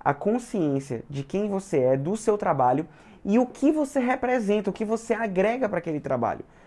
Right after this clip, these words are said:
Eu até falo isso sempre. Quantos discos eu já comprei só porque o Colaiuta que gravou?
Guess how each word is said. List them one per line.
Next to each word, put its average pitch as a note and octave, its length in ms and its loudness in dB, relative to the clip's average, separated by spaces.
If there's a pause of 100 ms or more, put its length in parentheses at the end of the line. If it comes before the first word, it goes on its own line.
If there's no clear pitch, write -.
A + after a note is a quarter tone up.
(120)
Eu D3+ 100 6
até G3+ 200 4
falo F#3 260 4
isso F#3 160 -4
sempre. B2 420 -4 (300)
Quantos A#3 480 0
discos G3 480 -2
eu F3 80 2
já D#3 180 0
comprei D3+ 540 -2 (800)
só - 300 0
porque G#3+ 260 -4
o F#3+ 80 4
Colaiuta D3+ 540 2
que C#3+ 100 -8
gravou? A#2 400 -2